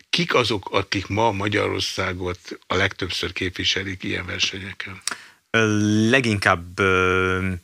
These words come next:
Speaker 2: jelenleg egyetemistáink vannak, akik, ö, akárcsak Váig Ege, Tusnádi Nimród vagy Radics Attila, három legnagyobb
Speaker 1: Akik
Speaker 2: versenyző
Speaker 1: ott voltak
Speaker 2: nevünk.
Speaker 1: Sánkhájban is?
Speaker 2: Akik, az egyikük ott volt Sánkhájban, így van,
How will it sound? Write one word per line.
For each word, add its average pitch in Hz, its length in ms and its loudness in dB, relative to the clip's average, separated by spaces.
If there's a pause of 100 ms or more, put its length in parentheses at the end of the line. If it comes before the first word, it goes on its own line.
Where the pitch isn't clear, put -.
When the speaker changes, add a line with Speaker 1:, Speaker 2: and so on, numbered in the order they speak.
(320)
Speaker 2:
jelenleg 98 420 2
egyetemistáink 90 840 0
vannak, 95 540 -2
akik, 98 440 -4
ö, 87 540 2 (800)
akárcsak 87 580 -2
Váig 92 320 4
Ege, 85 380 2
Tusnádi 85 480 0
Nimród 82 460 -2
vagy 78 140 0
Radics 85 300 0
Attila, 87 580 0
három 85 300 0
legnagyobb 82 500 -2
Speaker 1:
Akik 95 120 -8
Speaker 2:
versenyző 92 380 2
Speaker 1:
ott 98 80 2
voltak 101 280 2
Speaker 2:
nevünk. - 180 4
Speaker 1:
Sánkhájban 87 420 0
is? - 240 -2
Speaker 2:
Akik, 104 380 0
az 120 140 2
egyikük 110 340 4
ott 101 120 2
volt 85 140 0
Sánkhájban, 131 600 0
így 87 120 -2
van, 143 200 2